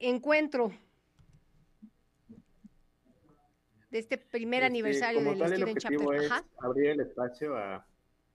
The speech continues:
Speaker 1: Ujú.
Speaker 2: a diferentes investigadores para que promuevan su trabajo y también acercar la ciencia al público en general y que se puedan dar cuenta de que,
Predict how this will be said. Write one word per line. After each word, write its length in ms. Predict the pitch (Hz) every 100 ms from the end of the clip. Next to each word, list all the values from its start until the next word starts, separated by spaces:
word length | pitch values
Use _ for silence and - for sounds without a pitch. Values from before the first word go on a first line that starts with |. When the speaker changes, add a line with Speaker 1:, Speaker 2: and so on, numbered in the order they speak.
| _ _ _ _ _ _ _ _ _ -
Speaker 1:
Ujú. 220 | 240 330 -
Speaker 2:
a 280 | 120 117 113
diferentes 500 | 120 117 120 127 131
investigadores 680 | 117 110 117 107 117 123
para 240 | 107 113 107
que 80 | -
promuevan 420 | 110 110 117 127
su 120 | 120
trabajo 520 | 110 110 127 190 196 - - - _ 131
y 260 | 120 117
también 580 | 117 127 135 147 151 147 - _ -
acercar 400 | 131 131 131 151
la 100 | 156
ciencia 460 | 156 151 160 147
al 260 | 123 110 110
público 380 | - 139 147 147
en 60 |
general 480 | 135 113 117 147 175
y 80 | 135
que 260 | - 117 110
se 140 | 113
puedan 240 | - 135 135
dar 160 | 131
cuenta 280 | 131 127 131
de 200 | 120 110
que, 280 | 107 104